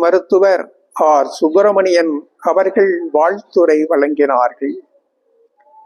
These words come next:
கல்லூரி முதல்வர்கள், பேராசிரியர்கள், மாணவர்கள் அர்ப்பணிப்போடு கலந்து கொண்டு சாதனை படைத்திருக்கிறார்கள். இந்த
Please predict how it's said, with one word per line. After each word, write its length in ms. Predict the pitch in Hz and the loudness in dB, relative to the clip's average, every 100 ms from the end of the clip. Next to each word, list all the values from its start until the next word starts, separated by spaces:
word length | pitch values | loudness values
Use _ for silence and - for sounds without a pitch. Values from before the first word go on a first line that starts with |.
| _ - - - - | _ -20 -20 -8 -2
கல்லூரி 460 | 180 180 165 151 147 | 0 2 2 2 0
முதல்வர்கள், 600 | 147 165 147 139 135 143 151 - | 0 0 0 -2 0 -2 -2 -2
பேராசிரியர்கள், 960 | 151 160 156 143 - 139 139 - 139 151 151 143 | 2 2 2 0 -2 -2 0 0 0 0 -2 -2
மாணவர்கள் 680 | 147 165 165 151 139 135 131 127 | 0 0 2 0 0 2 2 2
அர்ப்பணிப்போடு 960 | 143 - 170 165 170 - 175 175 180 175 175 | 0 -2 -2 -2 -4 -2 2 2 2 0 -2
கலந்து 340 | 151 156 170 151 | -2 -2 -4 -2
கொண்டு 300 | 160 151 143 139 135 - _ - - | -2 0 0 0 -2 -8 _ -20 -8
சாதனை 480 | - 170 208 226 214 - | -2 0 2 0 -2 -2
படைத்திருக்கிறார்கள். 1080 | 170 165 165 139 127 135 123 120 - - - _ _ _ _ _ _ _ _ _ _ _ _ _ _ _ _ _ _ - | -2 -2 -2 -4 -4 -2 -2 -2 -4 -14 -20 _ _ _ _ _ _ _ _ _ _ _ _ _ _ _ _ _ _ -12
இந்த 200 | 190 202 | -2 0